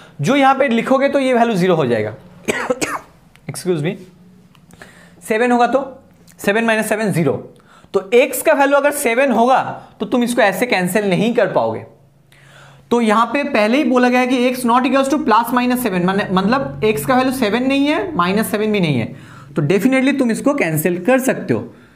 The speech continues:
क्यों? Since x non zero equals to seven, x सेवन नहीं है।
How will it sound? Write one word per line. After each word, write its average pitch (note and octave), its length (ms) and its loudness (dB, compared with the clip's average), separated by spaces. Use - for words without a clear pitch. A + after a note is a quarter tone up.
क्यों? D4+ 240 4
Since C4+ 640 0
x B3 400 0
non E3+ 560 0
zero C3+ 260 2
equals E3 300 -2
to B3 60 -2
seven, A2+ 280 -4
x G#3 140 0
सेवन F3+ 340 -2
नहीं G3 300 0
है। - 320 -4